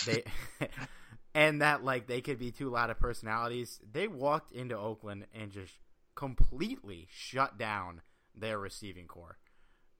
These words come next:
Mar-, Amari Cooper, who is a polarizing player, and, you know, this could be part of a bigger conversation that we're not gonna delegate on this podcast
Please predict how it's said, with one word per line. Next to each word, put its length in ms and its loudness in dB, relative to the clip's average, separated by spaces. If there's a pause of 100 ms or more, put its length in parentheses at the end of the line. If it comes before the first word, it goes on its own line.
(260)
Mar-, 360 2
Amari 360 2
Cooper, 480 -2 (100)
who 180 -4
is 240 -10
a 40 -14
polarizing 680 -2
player, 440 -6 (180)
and, 200 -14 (480)
you 100 -18
know, 120 -20
this 140 -12
could 120 -14
be 100 -12
part 220 4
of 80 -12
a 60 -16
bigger 520 -8 (180)
conversation 720 -12
that 200 -12 (640)
we're 120 -6
not 280 4
gonna 180 -8
delegate 460 -4
on 80 -12
this 140 -10
podcast 580 -8